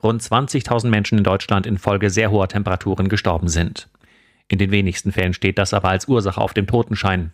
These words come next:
was die Analyse erschwert. Andreas Mazarakis vom Zentrum für Medizin-Meteorologische Forschung des Deutschen Wetterdienstes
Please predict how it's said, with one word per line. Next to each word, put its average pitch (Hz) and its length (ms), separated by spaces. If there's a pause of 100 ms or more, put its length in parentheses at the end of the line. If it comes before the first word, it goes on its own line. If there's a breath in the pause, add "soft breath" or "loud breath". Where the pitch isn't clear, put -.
(120)
was 107 200
die 117 120
Analyse 107 440
erschwert. - 680 (720 soft breath)
Andreas 85 460
Mazarakis 95 640
vom 90 200
Zentrum 101 380
für 101 140
Medizin-Meteorologische 101 1160
Forschung 104 400
des 98 140
Deutschen 101 340
Wetterdienstes 107 800